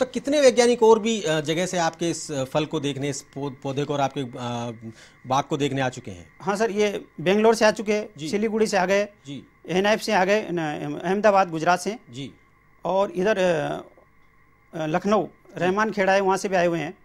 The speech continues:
Speaker 2: और उदयपुर से भी गए। हमारे
Speaker 1: जी।
Speaker 2: केवीके,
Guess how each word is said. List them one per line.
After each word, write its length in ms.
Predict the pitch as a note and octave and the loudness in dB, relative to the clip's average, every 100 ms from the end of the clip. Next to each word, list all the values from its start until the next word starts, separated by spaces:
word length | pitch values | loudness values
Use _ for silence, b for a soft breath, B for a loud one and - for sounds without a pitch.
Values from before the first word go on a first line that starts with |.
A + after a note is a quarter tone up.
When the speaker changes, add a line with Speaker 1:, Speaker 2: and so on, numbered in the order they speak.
| b b - | b b -12
Speaker 2:
और 80 | D#3 | -4
उदयपुर 320 | F3 G3 F#3+ | 0 0 -2
से 120 | G3 | -2
भी 80 | G3+ | 0
गए। 220 | F#3 F#3 A#3 b b | 2 0 -2 b b
हमारे 240 | F#3 A3+ A#3+ | 0 2 2
Speaker 1:
जी। 140 | A3 | 0
Speaker 2:
केवीके, 420 | G3+ A#3 G#3+ D3+ | -2 0 -2 -4